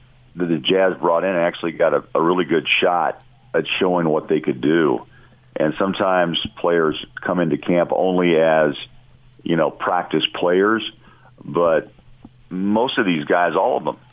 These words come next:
were, were able to get on the floor and at least, uh, have a shot to show the Jazz what they could do. And I, I, I'm sure they were happy about that. Uh, that's where the, the Malik Fitts young man, uh, actually, I think, turned a few heads as well.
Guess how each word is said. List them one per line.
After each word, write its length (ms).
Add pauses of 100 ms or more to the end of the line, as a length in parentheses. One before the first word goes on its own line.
(220)
were, 400
were 400
able 180
to 40
get 120
on 120
the 100 (120)
floor 320
and 100
at 80
least, 340 (180)
uh, 60
have 200
a 60
shot 480
to 80
show 500 (380)
the 100
Jazz 380
what 140
they 120
could 220
do. 360
And 100
I, 320
I, 20 (180)
I'm 140
sure 220
they 100
were 100
happy 300
about 380
that. 320 (440)
Uh, 260
that's 220
where 120
the, 240
the 240
Malik 340 (140)
Fitts 420 (200)
young 260
man, 440 (100)
uh, 160
actually, 640 (420)
I 80
think, 200
turned 200
a 80
few 180
heads 340 (420)
as 220
well. 480